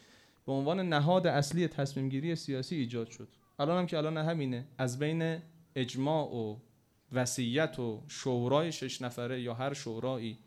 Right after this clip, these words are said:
استیلاء و وراثت، یه دونه وراثت باقی مونده در جهان اهل سنت. حاکم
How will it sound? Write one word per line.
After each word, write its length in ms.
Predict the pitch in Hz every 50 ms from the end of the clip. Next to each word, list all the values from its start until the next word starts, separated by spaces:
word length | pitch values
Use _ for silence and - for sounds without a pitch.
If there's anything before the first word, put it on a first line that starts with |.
| _ _ _ - - _ - - _ _ _ _ _ _ _ _ _
استیلاء 880 | - 131 127 - - - - - 135 127 127 131 139 143 131 - - 107
و 160 | 120 127 127
وراثت، 680 | 123 120 131 131 131 135 131 127 - - 180 196 170
یه 120 | 165 185 202
دونه 180 | 208 220 214
وراثت 520 | 185 160 151 139 139 131 135 160 151 - -
باقی 220 | 131 120 117 120
مونده 240 | 117 117 117 117 117
در 160 | 113 120 117 113
جهان 220 | 117 117 117 117
اهل 220 | 113 113 113 113
سنت. 420 | 110 - 117 113 113 113 113 113 117 _ - _ _ _ _ _ _ _ _ _ _ _
حاکم 800 | _ - 139 139 139 135 - 160 165 190 214 233 254 277 254